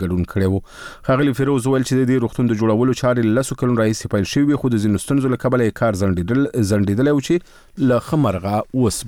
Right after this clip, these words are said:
بشپړ شو. د پاکستان یوې محکمې حافظ سعید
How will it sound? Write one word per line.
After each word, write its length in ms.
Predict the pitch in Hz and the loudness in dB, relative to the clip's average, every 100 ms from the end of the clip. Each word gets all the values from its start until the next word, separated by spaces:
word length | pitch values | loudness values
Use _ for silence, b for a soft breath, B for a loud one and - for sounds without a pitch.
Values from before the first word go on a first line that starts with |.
| 104 | -8
بشپړ 340 | - - 92 - | -6 -4 -4 -2
شو. 160 | 110 98 - - - - - - - - - - - - - - B B B B B B B B - 120 | -2 -4 -12 -20 -20 -20 -20 -20 -20 -20 -20 -12 -12 -12 -20 -20 B B B B B B B B -2 2
د 40 | 151 175 175 | 2 2 0
پاکستان 400 | 185 - - 208 | -2 -4 -2 0
یوې 220 | 202 196 185 | 2 2 0
محکمې 880 | - - 180 180 180 180 180 - 101 | -2 0 2 2 2 2 -2 -4 -2
حافظ 380 | 127 - 170 - | -2 0 -2 0
سعید 260 | 156 160 | 0 0